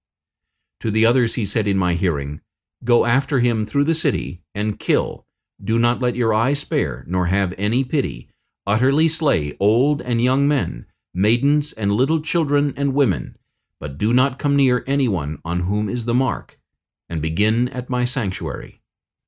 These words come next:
So they began with the elders who were before the temple. Then he said to them, "Defile the temple and fill the courts with the slain.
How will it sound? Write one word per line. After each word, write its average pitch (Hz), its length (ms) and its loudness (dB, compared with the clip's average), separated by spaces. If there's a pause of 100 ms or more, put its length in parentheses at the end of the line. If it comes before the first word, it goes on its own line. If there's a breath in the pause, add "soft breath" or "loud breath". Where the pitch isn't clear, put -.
(180)
So 98 160 -2
they 82 140 0
began 113 480 0
with 104 100 0
the 120 160 -2
elders 120 480 0
who 123 100 -6
were 107 140 2
before 104 380 0
the 113 100 -2
temple. 87 520 -6 (640)
Then 78 120 -4
he 90 80 2
said 110 220 0
to 98 80 0
them, 78 300 -6 (440)
"Defile 107 480 0
the 131 120 2
temple 123 600 -4
and 82 200 -2
fill 113 220 0
the 131 120 2
courts - 420 -2
with 95 80 -10
the 101 80 -4
slain. - 520 -6